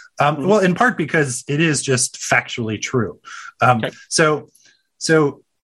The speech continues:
Speaker 1: we, you know, a large part of what the brain's function is, is to hide itself and hide its, you know, that's similar, kind of similar to how the immune system, you could, you can go,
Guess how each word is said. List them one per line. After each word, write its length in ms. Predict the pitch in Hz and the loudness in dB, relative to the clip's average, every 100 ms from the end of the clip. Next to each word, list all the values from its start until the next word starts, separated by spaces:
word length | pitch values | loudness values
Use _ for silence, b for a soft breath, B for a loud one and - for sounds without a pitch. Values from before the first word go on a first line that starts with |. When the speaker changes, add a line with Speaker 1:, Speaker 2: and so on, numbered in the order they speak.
| _ _ _ _ - | _ _ _ _ 0
Speaker 1:
we, 440 | 147 226 240 - - | 6 6 4 -2 -2
you 120 | 160 | 2
know, 260 | 139 123 _ _ _ _ - | 2 -2 _ _ _ _ 0
a 100 | 156 | 2
large 380 | 165 233 233 - | 4 2 0 0
part 220 | 151 147 | 2 2
of 200 | 117 107 | 0 -2
what 300 | 120 131 - _ _ _ 117 | 0 0 -2 _ _ _ -2
the 300 | 120 117 - _ _ _ _ | -2 -2 -10 _ _ _ _
brain's 800 | - 131 139 135 117 - - - _ | 0 0 2 -2 -2 -4 -6 -8 _
function 540 | - 131 139 - 143 | -2 2 2 2 0
is, 300 | 139 143 139 127 | 0 0 0 0
is 240 | 110 - | -2 -2
to 180 | - 107 | -2 0
hide 340 | 120 117 139 | 2 2 0
itself 580 | 151 - 151 170 - - 117 | -4 -2 -2 -2 -6 -12 -6
and 100 | 110 | 0
hide 320 | 120 127 127 | 2 2 0
its, 300 | 127 - - _ _ | -4 -10 -12 _ _
you 120 | 165 | 0
know, 100 | 202 | 0
that's 220 | 156 170 170 | 0 -4 0
similar, 240 | 214 208 | 2 0
kind 240 | - 233 | 0 -2
of 40 | 214 | -2
similar 260 | 165 135 | -4 -4
to 140 | 123 123 | -2 0
how 80 | 123 | 0
the 120 | 120 | 0
immune 260 | 110 127 | -4 -4
system, 440 | 127 151 - 151 156 B B B _ | -4 -4 0 0 0 B B B _
you 100 | 240 | 2
could, 140 | 196 | 2
you 100 | 165 | 0
can 140 | 180 131 | 2 0
go, 360 | 113 107 98 | 0 0 -2